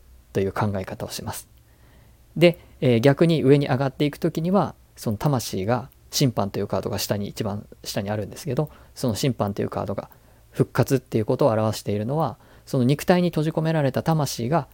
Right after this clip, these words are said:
復活して、さあ生命の木を上がっていこうと、霊性を高めていこうと、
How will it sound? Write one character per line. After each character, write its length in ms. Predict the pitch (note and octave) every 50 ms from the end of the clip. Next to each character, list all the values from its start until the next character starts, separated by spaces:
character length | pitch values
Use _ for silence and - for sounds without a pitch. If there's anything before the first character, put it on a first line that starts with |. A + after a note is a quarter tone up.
| - - -
復 220 | - - - -
活 280 | - E3+ D#3+ - F3+ E3+
し 120 | - -
て、 200 | - A3 E3 - - - - - -
さ 160 | - - D3
あ 40 | B2+
生 220 | - D#3 D3+ D3
命 120 | B2+ A#2
の 100 | A2+ G#2+
木 160 | G2+ - - G#2
を 60 | -
上 100 | - A#2
が 80 | A#2 A#2+
っ 40 | -
て 160 | _ - A#2
い 60 | A2
こ 180 | - - A#2+ G2+
う 40 |
と、 120 | - - -
霊 160 | - B2 C3+
性 160 | B2+ - C#3 C3+
を 80 | C3 B2+
高 220 | B2+ A#2 - E3+
め 100 | D3+ A#2+
て 100 | - -
い 60 | F#2+
こ 220 | - - - G#2 G2
う 40 |
と、 180 | - - - -